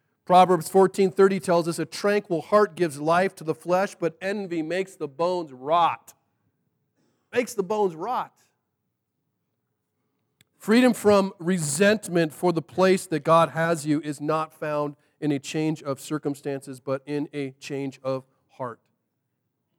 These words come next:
And unfortunately, heart contentment doesn't come very naturally to us. In fact, our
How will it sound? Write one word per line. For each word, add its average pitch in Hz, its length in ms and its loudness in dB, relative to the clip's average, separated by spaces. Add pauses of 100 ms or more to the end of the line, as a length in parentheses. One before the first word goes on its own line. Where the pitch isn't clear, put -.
(1040)
And 151 120 -2
unfortunately, 175 560 0
heart 185 280 0
contentment 156 500 -4
doesn't 151 280 -4
come 147 200 -4
very 139 240 -6
naturally 127 520 -14
to 110 180 -20
us. - 260 -20 (1200)
In 135 60 -18
fact, 147 360 -4
our 139 280 -2